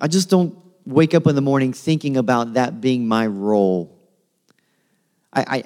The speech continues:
I know I'm a son of God. I know I'm a, I'm a Christian. But I would call myself a lot of things before I would get to witness.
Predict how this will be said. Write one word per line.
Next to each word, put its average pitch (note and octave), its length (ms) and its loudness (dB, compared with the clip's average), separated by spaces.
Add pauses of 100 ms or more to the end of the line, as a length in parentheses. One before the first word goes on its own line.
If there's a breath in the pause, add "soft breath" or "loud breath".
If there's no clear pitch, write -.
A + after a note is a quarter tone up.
I - 20 0
know C3 160 2
I'm D3 80 2
a C3 60 0
son B2 240 -2
of G2+ 160 -10
God. D#3+ 440 2
I B2 80 0
know G#2+ 220 0
I'm G2+ 140 0
a, F#2+ 240 -4
I'm G#2+ 120 -8
a G2 40 -8
Christian. E3 840 -2 (1800)
But B2+ 200 0
I C#3+ 80 4
would E3+ 180 2
call E3+ 220 2
myself E3 420 2
a C#3+ 60 2
lot C3+ 340 2
of E3 140 2
things D#3+ 1080 -2
before C3+ 500 -2
I B2+ 60 2
would A#2+ 140 0
get A#2 220 -2
to G2+ 460 0 (920)
witness. - 760 -6